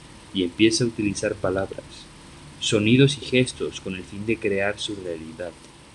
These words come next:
como continuará haciendo durante el resto de su vida.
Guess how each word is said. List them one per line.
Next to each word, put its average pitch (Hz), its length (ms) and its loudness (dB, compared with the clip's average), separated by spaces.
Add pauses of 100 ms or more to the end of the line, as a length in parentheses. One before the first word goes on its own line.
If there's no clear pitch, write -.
(1600)
como 92 260 -2
continuará 104 640 0
haciendo 107 420 -2
durante 87 380 -2
el 85 100 -4
resto 95 380 -2
de 82 120 -2
su - 200 -4
vida. 85 260 -2